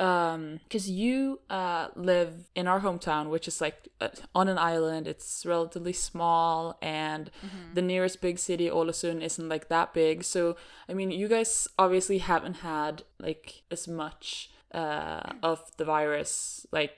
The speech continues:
Speaker 1: that I've had, for example, 'cause I live in a big
Speaker 2: Oh,
Speaker 1: city.
Speaker 2: no, it's,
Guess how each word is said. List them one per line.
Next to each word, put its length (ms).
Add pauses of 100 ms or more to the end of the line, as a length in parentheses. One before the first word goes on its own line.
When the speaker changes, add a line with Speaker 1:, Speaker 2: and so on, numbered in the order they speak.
(180)
Speaker 1:
that 160
I've 220
had, 180
for 120
example, 440
'cause 200
I 60
live 180
in 80
a 40
big 140
Speaker 2:
Oh, 120
Speaker 1:
city. 80
Speaker 2:
no, 160
it's, 260